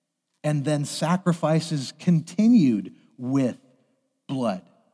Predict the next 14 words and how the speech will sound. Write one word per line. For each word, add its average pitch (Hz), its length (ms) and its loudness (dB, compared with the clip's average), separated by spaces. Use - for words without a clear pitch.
In 151 140 -2
Leviticus 170 580 2
seventeen 190 520 4
eleven, 170 360 6
"For 160 140 -4
the 151 100 2
life 180 400 4
of 151 120 -4
a 156 60 2
creature 160 640 0
is 175 300 6
in 185 380 6
the 156 80 2
blood. 143 580 2